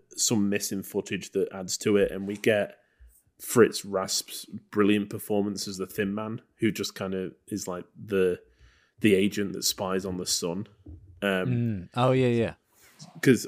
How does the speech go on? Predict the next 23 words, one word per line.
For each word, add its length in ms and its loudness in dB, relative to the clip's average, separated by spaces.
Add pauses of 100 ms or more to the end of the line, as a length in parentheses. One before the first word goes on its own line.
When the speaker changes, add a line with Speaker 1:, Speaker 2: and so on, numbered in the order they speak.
Speaker 1:
o-, 260 6
obviously 380 2
all 160 4
the, 380 4 (400)
all 120 8
the 100 4
scenes 600 0
in 160 -6
the 80 -2
film 320 -2
that 160 -4
are 40 -12
kind 240 -10
of, 140 -8
like, 200 -6
a 60 -4
different 320 -6
aspect 300 -8
ratio 360 -6
and 80 -8
a 60 -6
lot 220 -4
grainier 560 -6